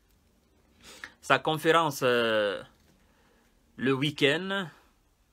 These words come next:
hein, ou bien, ou sa sortie même, euh, ok,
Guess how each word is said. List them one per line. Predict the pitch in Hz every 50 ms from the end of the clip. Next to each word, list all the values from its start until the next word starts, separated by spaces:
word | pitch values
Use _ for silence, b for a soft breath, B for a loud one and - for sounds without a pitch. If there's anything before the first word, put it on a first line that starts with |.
| _ _ _ _ _ _ -
hein, | 117 135 160 170 143
ou | 151 151
bien, | 143 151 151 143 143 135
ou | 151 156 160 143
sa | - 143 127
sortie | - - 139 131 127 - 151 147
même, | 135 139 139 135 131 120 117
euh, | 110 107 104 98 92 - b b b b b b b b b b b b b b _
ok, | - 120 120 -